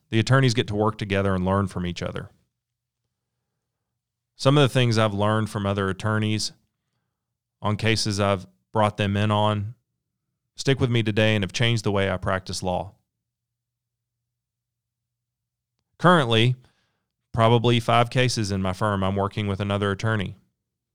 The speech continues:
One case involves a food poisoning outbreak. In this case, we represent probably thirty people who were injured in a food poisoning outbreak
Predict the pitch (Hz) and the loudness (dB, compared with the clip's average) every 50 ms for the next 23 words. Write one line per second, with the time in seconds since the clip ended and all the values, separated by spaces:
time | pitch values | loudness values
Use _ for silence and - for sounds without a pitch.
0 | _ _ _ _ _ _ _ _ _ _ _ _ _ _ _ _ _ _ _ _ | _ _ _ _ _ _ _ _ _ _ _ _ _ _ _ _ _ _ _ _
1 | _ _ _ _ _ _ _ _ _ _ _ _ _ _ _ _ _ _ _ _ | _ _ _ _ _ _ _ _ _ _ _ _ _ _ _ _ _ _ _ _
2 | _ _ _ _ _ _ _ _ _ _ _ _ _ _ _ _ _ _ _ _ | _ _ _ _ _ _ _ _ _ _ _ _ _ _ _ _ _ _ _ _
3 | _ _ _ _ _ _ _ - 143 - 131 147 135 - 98 98 104 104 - - | _ _ _ _ _ _ _ -6 0 2 2 2 2 0 0 -2 -2 -2 -2 -2
4 | 104 98 92 98 95 101 101 98 95 - - _ _ _ _ _ _ _ _ _ | -2 0 0 0 2 2 0 -2 -4 -8 -10 _ _ _ _ _ _ _ _ _
5 | _ _ _ _ _ _ - 117 - - 151 151 123 117 120 113 101 98 95 92 | _ _ _ _ _ _ -14 -6 0 2 2 4 4 2 2 2 2 0 -2 -2
6 | 92 87 87 90 95 92 92 90 - _ _ _ _ _ _ _ _ _ _ _ | -2 -2 -4 -4 -6 -6 -6 -6 -10 _ _ _ _ _ _ _ _ _ _ _
7 | _ _ _ _ _ _ _ _ _ _ _ _ _ _ _ _ _ _ _ _ | _ _ _ _ _ _ _ _ _ _ _ _ _ _ _ _ _ _ _ _
8 | _ _ _ _ _ _ _ _ _ _ _ _ _ _ _ _ _ _ _ _ | _ _ _ _ _ _ _ _ _ _ _ _ _ _ _ _ _ _ _ _
9 | _ _ _ _ _ _ _ _ _ _ - 120 123 143 165 151 - 143 123 120 | _ _ _ _ _ _ _ _ _ _ 0 2 4 4 4 4 2 0 -2 -2
10 | - - 123 120 120 117 113 - 113 107 110 110 104 113 - 110 104 107 107 104 | 0 0 0 2 2 2 2 0 0 0 0 0 -2 -2 0 0 2 2 2 0
11 | 107 101 90 - 120 113 113 113 107 98 104 101 101 - - 101 98 90 101 98 | 0 0 0 2 2 2 4 2 0 -2 -2 -4 -4 -4 -4 -4 -2 -2 -2 0
12 | 95 98 107 117 117 101 95 90 92 95 98 _ _ _ _ _ _ _ _ _ | 0 2 2 2 2 2 0 -2 -6 -6 -10 _ _ _ _ _ _ _ _ _
13 | _ _ _ _ _ _ _ _ - 104 104 - - 135 123 107 104 101 98 92 | _ _ _ _ _ _ _ _ -4 -4 -2 0 2 0 0 2 0 0 0 0
14 | 92 90 90 87 85 87 - 92 92 92 92 _ | 0 -2 -2 -4 -6 -6 -8 -8 -10 -10 -10 _